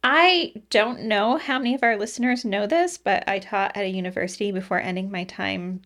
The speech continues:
there to write full-time. So first, shout out to my former students who are listening.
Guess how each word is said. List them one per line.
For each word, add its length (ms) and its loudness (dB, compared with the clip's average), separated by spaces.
there 380 0
to 220 -10
write 240 -2
full-time. 500 0
So 280 0
first, 420 -4
shout 340 -2
out 140 0
to 80 -10
my 100 -2
former 500 -2
students 540 -6
who 380 -6
are 300 -4
listening. 580 -8